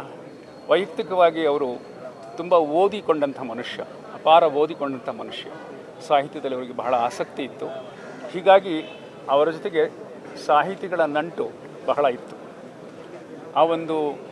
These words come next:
ಕೊರತೆ ಇವತ್ತು ಎದ್ದು ಕಾಣುತ್ತೆ. ರಾಜಕಾರಣ ಮತ್ತು ಸಾಂಸ್ಕೃತಿಕ ಜಗತ್ತು ಬೇರೆ ಬೇರೆ ಆದಂಗೆ ಕಾಣುತ್ತೆ.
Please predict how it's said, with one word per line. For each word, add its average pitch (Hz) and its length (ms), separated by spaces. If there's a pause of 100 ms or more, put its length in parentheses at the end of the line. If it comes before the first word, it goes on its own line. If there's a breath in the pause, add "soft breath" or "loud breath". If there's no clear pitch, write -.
(920)
ಕೊರತೆ 190 320
ಇವತ್ತು 165 300
ಎದ್ದು 147 160
ಕಾಣುತ್ತೆ. 143 440
ರಾಜಕಾರಣ 143 560
ಮತ್ತು 143 320
ಸಾಂಸ್ಕೃತಿಕ 143 580
ಜಗತ್ತು 131 360
ಬೇರೆ 151 260
ಬೇರೆ 147 160
ಆದಂಗೆ 131 260
ಕಾಣುತ್ತೆ. 117 340